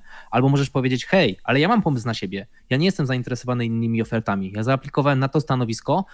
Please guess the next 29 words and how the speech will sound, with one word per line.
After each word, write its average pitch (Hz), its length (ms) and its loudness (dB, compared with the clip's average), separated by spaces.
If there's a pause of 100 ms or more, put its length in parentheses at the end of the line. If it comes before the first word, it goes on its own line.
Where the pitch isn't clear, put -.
(200)
bo 123 80 0
w - 80 -6
tym 165 140 6
jestem 139 260 2
dobry, 123 420 4 (100)
w - 80 -20
tym 160 120 2
się 143 120 -2
szkolę 135 380 -2
i 175 60 -4
to 170 80 -2
jest 165 120 -2
moja 170 120 0
ścieżka - 300 -6
kariery. 160 380 2
Ja 117 100 -2
nie 185 100 4
chcę - 160 -4
innych 101 160 -4
stanowisk”. 95 480 -8 (320)
No 151 60 0
i 175 60 0
teraz 175 200 2
zastanów 156 380 2
się, 202 260 0 (580)
która 196 260 4
odpowiedź 147 300 2
jest 123 120 -4
lepsza. - 300 -4